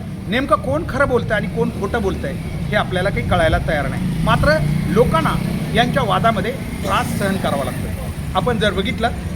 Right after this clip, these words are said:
संपूर्ण कान्हेर रोडला नाली न झाल्यामुळं जे साईड पंखे आहेत ते इतके म्हणजे रस्ता वर गेलेला आहे आणि ते पंखे खाली राहिलेले आहेत.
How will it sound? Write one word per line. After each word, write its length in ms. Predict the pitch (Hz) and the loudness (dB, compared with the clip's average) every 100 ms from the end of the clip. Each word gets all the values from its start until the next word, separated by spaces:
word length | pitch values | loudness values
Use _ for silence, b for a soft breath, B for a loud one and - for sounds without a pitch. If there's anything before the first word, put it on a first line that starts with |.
| - | 0
संपूर्ण 400 | 302 339 349 339 | 0 0 0 0
कान्हेर 340 | - 240 247 | 2 0 0
रोडला 340 | 233 247 226 135 - - - - | 0 0 0 0 -4 -6 -8 -6
नाली 420 | 180 190 220 254 247 | -2 2 2 2 0
न 180 | 202 | 0
झाल्यामुळं 480 | 220 185 185 185 147 117 - - - | 0 2 0 0 -4 -4 -8 -10 -4
जे 180 | 202 254 | 0 0
साईड 340 | - 240 302 | 0 0 0
पंखे 280 | - 226 214 | -4 -4 -2
आहेत 180 | 175 165 | 0 0
ते 240 | - - | -4 -2
इतके 540 | 196 214 233 - 294 302 - - - - | -2 -2 -6 0 4 4 2 -8 -8 -6
म्हणजे 180 | - 214 | -2 0
रस्ता 580 | 196 175 151 - - 294 | 2 2 2 2 2 2
वर 180 | 233 285 | 4 4
गेलेला 360 | 262 220 190 170 | 4 2 2 2
आहे 300 | 156 - - - - | 0 -2 -2 -2 2
आणि 140 | 233 269 | 0 0
ते 60 | 277 | -2
पंखे 300 | 247 208 226 | -2 -2 -2
खाली 200 | 196 208 | -2 0
राहिलेले 340 | 175 143 131 110 | 0 0 -2 -4
आहेत. 120 | - | -6